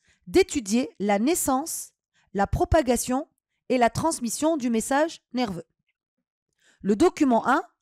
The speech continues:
montre des chaînes neuroniques en relation avec un récepteur sensoriel situé dans le muscle M.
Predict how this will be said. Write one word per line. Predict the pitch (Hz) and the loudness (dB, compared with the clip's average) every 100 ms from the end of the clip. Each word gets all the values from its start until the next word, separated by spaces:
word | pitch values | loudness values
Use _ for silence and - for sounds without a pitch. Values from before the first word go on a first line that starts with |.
| _ _ _ _ - | _ _ _ _ -8
montre | 208 285 359 - 226 | -2 0 0 0 0
des | 277 | 0
chaînes | - 226 185 | 2 0 0
neuroniques | 196 262 359 285 233 277 - - _ _ _ _ _ | 0 0 2 2 0 -4 -10 -20 _ _ _ _ _
en | 220 233 | 2 4
relation | 359 302 262 339 | 4 2 -2 -4
avec | - 220 233 | -2 -2 -2
un | 220 | -4
récepteur | 294 - 285 262 220 | -4 -6 -4 -2 -2
sensoriel | - 208 - 185 226 349 - _ _ - | -4 -8 -6 -4 -2 -2 -6 _ _ -12
situé | - 359 - 285 277 330 | -4 -2 -2 0 0 0
dans | 269 | 0
le | 240 | 0
muscle | 233 330 - 359 330 - | 0 -2 -2 -4 -4 -2
M. | 185 170 165 | -2 -4 -10